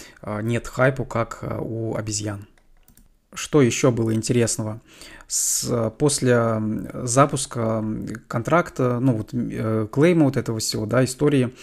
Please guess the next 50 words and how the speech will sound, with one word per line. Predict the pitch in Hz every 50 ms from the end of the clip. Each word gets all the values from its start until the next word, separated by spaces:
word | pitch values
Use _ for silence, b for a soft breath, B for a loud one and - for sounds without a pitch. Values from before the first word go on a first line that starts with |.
| B B B B B B -
в | -
общем, | 120 110 - - 120 123
объем | 117 117 123 139 151 151
составил, | - 139 117 - - 131 127 123 127 117 113 - - - - 127
а, | 113 110 110
с-, | 107 -
ну, | 156 151
спустя, | 139 - - - - - 127
да, | 117 113 113
месяц, | 107 113 123 117 - - 123 -
через | - 131 120 107 110
месяц, | 110 107 104 - - - - B B B B B B B
объем | - 117 120 143 143
составил | 131 123 - - 120 117 113
сорок | - - 127 113 -
шесть | - - 123 -
тысяч | - 117 - - 113 113 120
долларов, | 135 147 170 170 165 156 147 151 -
и | - - 143 139
средняя | - - 120 127 120 120 113 107
цена | - - 113 107
за | 104 113
панк | - 127 135 135 135 -
была | 104 107 110 120 123
семьдесят | - - - 120 123 117 110 - - - -
пять | _ 110 113 113 113 - B B B B B
баксов, | - 110 113 107 107 107 - - - -
что, | - - - - - 127 127 127 120 117
ну, | 113 117 110
сейчас | - - - - 127 127 127 -
на | 120 110 110 110 110
такую | - 107 - 120 107
стоимость | - - 117 113 107 - - -
ни | 110
одной | 107 107 113 117 113
Н | 110
Ф | 110 - -
Т-шки | 120 - - -
даже | 107 104 98 101 107
не | 107
купишь. | 104 - 110 - - - - - B B B B B B B B
Вот | - 139 131
тогда | - 104 107 113
это | 120 113 110
был | 101 101 107 117 117
целый | - - - 110 107 113 110
панк. | - - 101 101 101 - - B B B B B
И | - 151 156 165 165 147
туда, | - 123 - 113 120 123 127 123
м, | 117 110 104 - -